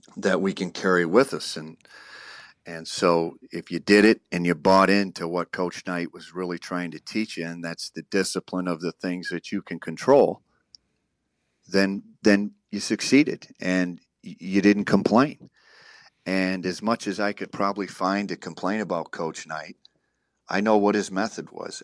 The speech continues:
and I know why he's trying to do it. His objective was to create a winner. And he had to deal with each player with the talent they were given. And he had to bring some players along and, and lay off certain players, but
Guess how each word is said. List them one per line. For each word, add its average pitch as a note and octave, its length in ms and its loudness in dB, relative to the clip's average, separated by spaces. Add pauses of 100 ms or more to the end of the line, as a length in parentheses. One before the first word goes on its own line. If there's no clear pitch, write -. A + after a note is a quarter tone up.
and F#2 140 0
I F#2 80 4
know F#2+ 160 2
why F2+ 280 4
he's F2 160 -6
trying F2+ 280 -4
to D#2+ 100 -6
do G2+ 200 0
it. - 120 -10 (240)
His F#2+ 320 -4
objective F#2 560 2
was F2 220 -6
to F2+ 160 -8
create F#2 360 2
a F2+ 60 2
winner. F#2 380 -2 (1120)
And F2 400 -6
he E2+ 220 0
had F2 180 4
to F2 80 -2
deal F#2 300 4
with E2+ 180 0
each F#2 240 -2
player F#2 420 6
with F2 200 -6
the E2+ 80 -4
talent F2+ 460 -2
they F2+ 120 -2
were E2+ 140 -8
given. F#2+ 320 -4 (760)
And E2+ 320 -10
he F2+ 120 -8
had F2 160 -8
to F2+ 60 -8
bring F2+ 260 -4
some F2+ 240 -4
players F2+ 400 0
along F2+ 460 -2
and, D2+ 160 -10 (760)
and E2 420 -6
lay F2+ 280 8
off F#2 240 6
certain - 400 -2
players, G2 600 -2
but E2+ 240 -6